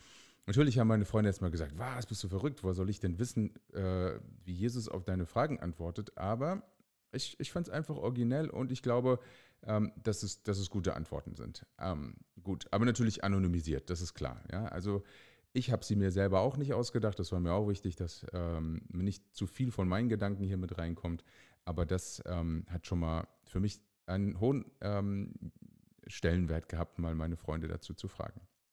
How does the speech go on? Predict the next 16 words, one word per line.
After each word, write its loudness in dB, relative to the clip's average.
Also, 2
wenn 2
ich -2
jetzt 2
Jesus 2
fragen 2
würde, 6
„Bei 6
der 6
Farbe 4
grün 4
denkst 2
du 0
an?“ 0
Und -4
dann 2